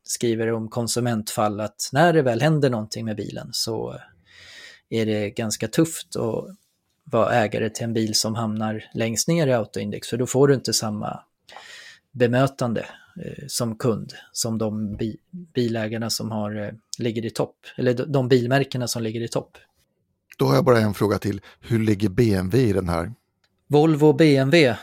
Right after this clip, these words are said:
Speaker 1: det är de två premiumtillverkarna som är ensamma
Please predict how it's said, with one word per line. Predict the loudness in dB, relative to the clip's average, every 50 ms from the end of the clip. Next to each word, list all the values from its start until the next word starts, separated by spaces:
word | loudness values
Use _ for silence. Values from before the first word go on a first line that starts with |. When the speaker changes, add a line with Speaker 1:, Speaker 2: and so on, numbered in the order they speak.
| 0
Speaker 1:
det | 2 4
är | 4
de | 4 4 2 0 -4
två | -2 2 2 2 2
premiumtillverkarna | 2 2 0 0 2 0 -2 -4 -2 -2 0 0 0 0 0 -2 -4 -4 -4 -4
som | -2 -2 -2 -2 -2 -2 -2
är | 0 0
ensamma | 2 2 2 0 0 0 2 2 2 4 2 2 0 0